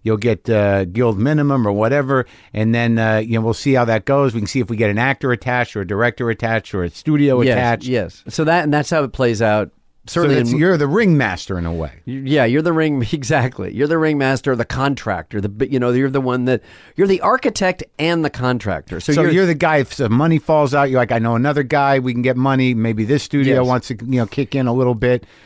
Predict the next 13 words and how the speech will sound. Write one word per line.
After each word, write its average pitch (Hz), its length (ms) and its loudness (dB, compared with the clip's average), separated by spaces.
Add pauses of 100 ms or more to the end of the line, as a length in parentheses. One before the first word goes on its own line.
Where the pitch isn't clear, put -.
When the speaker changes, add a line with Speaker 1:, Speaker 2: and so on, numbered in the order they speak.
(100)
Speaker 1:
We 110 120 0
can, 120 260 -2
we 139 100 2
can 131 180 0
produce 139 380 0
it 143 80 -2
with 110 120 -6
these 110 180 -4
two 180 240 0
people." 151 500 -2 (220)
Speaker 2:
Yes, 120 400 -2
exactly. 127 640 -2
Speaker 1:
Uh-huh. 104 380 -2